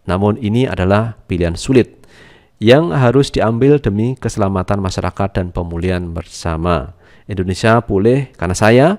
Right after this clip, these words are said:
Indonesia pulih karena kamu, dan Indonesia pulih karena kita," ujarnya. Itu yang disampaikan Muldoko, teman-teman. Intinya,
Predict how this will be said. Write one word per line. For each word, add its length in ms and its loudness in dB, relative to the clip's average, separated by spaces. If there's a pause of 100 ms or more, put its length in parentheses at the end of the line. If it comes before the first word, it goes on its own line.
(360)
Indonesia 380 -2
pulih 400 0
karena 260 -2
kamu, 500 4
dan 120 2
Indonesia 340 -2
pulih 500 0
karena 440 -4
kita," 500 -4
ujarnya. 580 -6 (1300)
Itu 180 -2
yang 160 2
disampaikan 480 -4
Muldoko, 540 -2
teman-teman. 500 -6
Intinya, 760 2